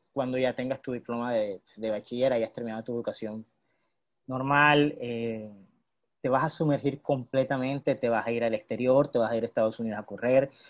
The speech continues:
¿Piensas abrir, eh, o iniciar una carrera profesional? Eh, ¿qué es lo que tienes ya, digamos, a no tan largo ni corto plazo, un corto o un mediano plazo más bien,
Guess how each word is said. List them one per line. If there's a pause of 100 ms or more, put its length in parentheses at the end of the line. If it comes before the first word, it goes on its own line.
(340)
¿Piensas
abrir,
eh, (260)
o
iniciar
una
carrera
profesional? (380)
Eh,
¿qué
es
lo
que
tienes
ya,
digamos, (380)
a
no
tan
largo (180)
ni
corto
plazo,
un
corto
o
un
mediano
plazo
más
bien,